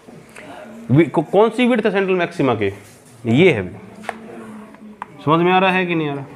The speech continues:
देखो ये है पूरी। अगर screen पे बात करें,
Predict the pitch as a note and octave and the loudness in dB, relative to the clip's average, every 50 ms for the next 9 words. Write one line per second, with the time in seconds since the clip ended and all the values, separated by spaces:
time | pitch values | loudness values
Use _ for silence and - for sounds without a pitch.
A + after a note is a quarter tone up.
0 | - - - - - - - - - - - - - B2 D#3 D#3 E3 D3+ C#3+ B2 | -20 -20 -18 -16 -16 -14 -14 -16 -16 -18 -14 -4 0 2 4 4 6 6 6 4
1 | G#2+ G2 - - - - - - - - - - - - - - - - - _ | 4 2 -2 -8 -14 -18 -20 -20 -20 -20 -20 -20 -20 -20 -20 -20 -20 -20 -20 _
2 | _ _ _ - _ _ - - - B2 A2+ G#2+ F#2+ A2+ - - - - - - | _ _ _ -20 _ _ -12 -4 0 0 2 0 0 -4 -10 -18 -20 -20 -20 -20
3 | - _ _ - _ - - - - - - - - - - - B2 D3 E3 G3+ | -20 _ _ -20 _ -20 -20 -20 -20 -20 -20 -20 -20 -14 -4 0 2 4 4 4
4 | F3 - - - F#3 G3 G#3+ A3 G#3+ A#3 G#3+ A3 G#3+ G#3+ G#3+ - G3+ F#3 D#3+ C3 | 2 0 -4 0 2 4 4 6 4 4 4 4 2 2 0 0 0 2 2 2
5 | G#2+ G2+ G2+ | 0 -2 -6